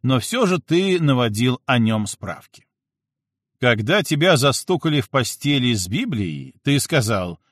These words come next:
«Это всего лишь волос пса небесного, что укусил меня в одиннадцатилетнем возрасте». Глоток, кивок, косой взгляд. Откашливаясь, захлопываешь книгу,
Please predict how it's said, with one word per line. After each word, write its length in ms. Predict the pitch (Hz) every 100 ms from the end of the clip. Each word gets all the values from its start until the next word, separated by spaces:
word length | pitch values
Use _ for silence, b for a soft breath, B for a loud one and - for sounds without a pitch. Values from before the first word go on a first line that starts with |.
| _
«Это 280 | 151 147 135
всего 400 | 123 123 107 113
лишь 300 | 127 143 -
волос 500 | - 107 131 143 147
пса 380 | - - 214 240
небесного, 680 | 156 123 120 107 - 120 117 b b
что 200 | - -
укусил 480 | 147 151 131 160 185
меня 440 | 143 120 131 147 - b
в 100 | 113
одиннадцатилетнем 1000 | 143 135 147 143 - - 139 131 127 127
возрасте». 560 | 104 80 67 - - - _ _ _ _ _
Глоток, 680 | - 123 120 107 175 240 220 -
кивок, 600 | 127 110 214 196 - _
косой 360 | - 107 131 147
взгляд. 580 | 110 95 92 73 _ _ _ _ _ _ _ _ -
Откашливаясь, 1000 | 139 131 - 214 - 131 107 90 - - -
захлопываешь 720 | 107 127 208 170 160 139 -
книгу, 560 | 117 151 190 170 160